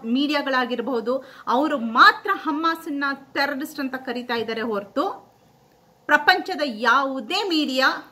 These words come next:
ಹಮಾಸ್ನ ಟೆರರಿಸ್ಟ್ ಅಂತ ಕರೀತಾ ಇಲ್ಲ, ಅವರನ್ನ ಮಿಲಿಟೆಂಟ್ಸ್ ಅಂತ ಮೆನ್ಷನ್ ಮಾಡ್ತಾರೆ. Google-ಅಲ್ಲಿ ನೀವು ಬೇಕಾದ್ರೆ ಹೋಗ್ಬಿಟ್ಟು ಸರ್ಚ್ ಮಾಡ್ಕೋಬಹುದು. You are free to search anything.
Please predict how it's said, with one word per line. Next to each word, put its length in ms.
ಹಮಾಸ್ನ 640
ಟೆರರಿಸ್ಟ್ 480
ಅಂತ 200
ಕರೀತಾ 480
ಇಲ್ಲ, 280
ಅವರನ್ನ 360
ಮಿಲಿಟೆಂಟ್ಸ್ 800
ಅಂತ 220
ಮೆನ್ಷನ್ 440
ಮಾಡ್ತಾರೆ. 540
Google-ಅಲ್ಲಿ 640
ನೀವು 220
ಬೇಕಾದ್ರೆ 340
ಹೋಗ್ಬಿಟ್ಟು 400
ಸರ್ಚ್ 460
ಮಾಡ್ಕೋಬಹುದು. 640
You 140
are 120
free 220
to 100
search 440
anything. 380